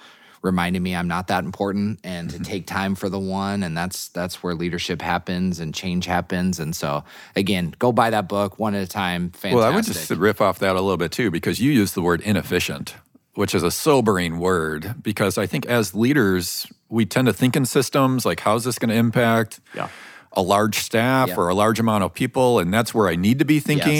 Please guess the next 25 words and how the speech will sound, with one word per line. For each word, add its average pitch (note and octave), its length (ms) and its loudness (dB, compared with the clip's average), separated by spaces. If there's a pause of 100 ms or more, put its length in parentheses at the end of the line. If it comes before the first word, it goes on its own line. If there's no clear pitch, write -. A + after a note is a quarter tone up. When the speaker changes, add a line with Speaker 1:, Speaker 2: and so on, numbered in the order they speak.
Speaker 1:
Yes. - 20 4
Speaker 2:
And F#2+ 140 2
so F#2 560 2 (440)
I'm B2+ 300 0
often A2+ 340 0
thinking F#2+ 320 -4
in F2 100 -2
a D#2 60 -4
systematic F#2+ 760 0
way. F#2+ 360 0
Speaker 3:
Yes. - 220 0
Speaker 2:
Even F3+ 180 4
if C#3+ 80 2
I B2+ 100 4
get A#2 220 2
an B2 100 2
example, A#2 400 2
I F2 80 0
think, F2 180 -6
"How - 200 -2
can A#2 140 -4
I G2+ 80 0
apply G2 320 0
that F#2 220 0
to E2+ 300 0